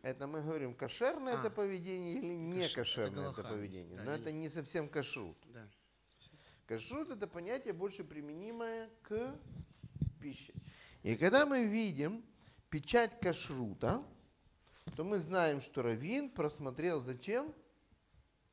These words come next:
Speaker 1: За способом приготовления. Мы берем, к примеру, вино,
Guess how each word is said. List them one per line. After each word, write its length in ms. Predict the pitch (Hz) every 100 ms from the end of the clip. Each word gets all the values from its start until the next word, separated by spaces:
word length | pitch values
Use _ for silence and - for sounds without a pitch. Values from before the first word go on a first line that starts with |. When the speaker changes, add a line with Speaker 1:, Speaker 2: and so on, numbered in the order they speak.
| _ _ _ _ _ _ _ _ _ _ _ - - - 123 - 156 151 143 _ _ _ - - _ _ 107
Speaker 1:
За 220 | 107 127
способом 680 | - 139 196 233 185 175
приготовления. 720 | 160 160 147 147 117 90 80 - _ - - - -
Мы 380 | 110 185 320 294
берем, 440 | 202 196 254 269 214
к 80 | -
примеру, 480 | 160 180 226 202
вино, 520 | 160 139 180 160 113